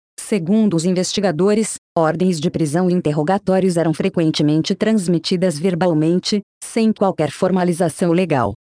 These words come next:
As informações foram consideradas relevantes pelo ifam para reconhecer o valor histórico e simbólico do imóvel no contexto da preservação da memória nacional. Com o tombamento provisório,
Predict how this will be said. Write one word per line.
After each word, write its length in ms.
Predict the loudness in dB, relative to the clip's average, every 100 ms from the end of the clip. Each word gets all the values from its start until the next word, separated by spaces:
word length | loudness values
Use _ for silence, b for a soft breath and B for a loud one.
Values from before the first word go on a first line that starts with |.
| -4
As 140 | -2 0
informações 720 | 0 0 0 0 -2 -4 -2
foram 240 | -2 -2 0
consideradas 800 | 0 0 0 0 0 0 -2 -2
relevantes 640 | 0 0 0 0 0 -2
pelo 220 | -2 0
ifam 240 | 0 0 0
para 220 | 0 0
reconhecer 680 | -2 0 0 0 0 -2
o 40 | 0
valor 380 | 0 2 2 0
histórico 480 | -2 -2 0 -2
e 20 | -2
simbólico 640 | 0 2 2 0 0 -2
do 120 | 0
imóvel 440 | 0 2 0 2 0
no 120 | 0
contexto 580 | 0 0 0 -2 -2 -2
da 100 | 0
preservação 720 | 0 0 0 -2 -2 -2 0
da 120 | 0
memória 460 | 2 2 0 0 0
nacional. 580 | 0 0 0 2 0 -4 _ _ _
Com 220 | -2 0
o 40 | 2
tombamento 640 | 0 2 2 2 0 -2
provisório, 680 | -2 0 0 0 2 2